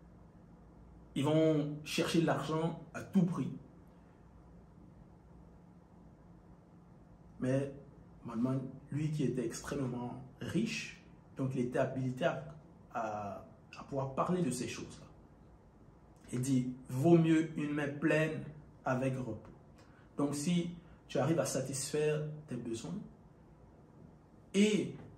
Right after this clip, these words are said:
tu as un repos, vaut mieux ça que de chercher beaucoup, beaucoup de projets,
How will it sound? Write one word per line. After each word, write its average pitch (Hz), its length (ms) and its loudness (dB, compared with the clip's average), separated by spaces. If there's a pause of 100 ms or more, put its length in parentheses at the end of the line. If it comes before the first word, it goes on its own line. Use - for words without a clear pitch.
(360)
tu - 120 -2
as 135 100 4
un 127 120 0
repos, 120 500 -6 (420)
vaut 131 280 2
mieux 170 200 6
ça - 480 -2 (520)
que 131 360 0 (1500)
de 127 480 0 (460)
chercher - 340 2
beaucoup, 165 320 6
beaucoup 160 560 0 (460)
de 147 60 0
projets, 131 600 -2